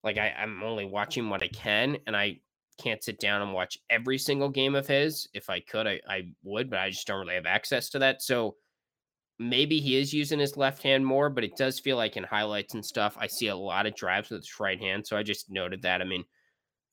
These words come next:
who knows? I, I think that's something that,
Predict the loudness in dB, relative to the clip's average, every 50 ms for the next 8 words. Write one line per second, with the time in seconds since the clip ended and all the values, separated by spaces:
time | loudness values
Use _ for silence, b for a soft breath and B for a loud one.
0 | -2 2 4 4 6 4 4 2 0 2 2 4 4 2 2 -2 -4 -2 0 0
1 | 0 2 4 4 4 4 2 0 -4 -4 -2 -2 -2 -2 -2 -2 -2 -2 0 -2
2 | -2 -4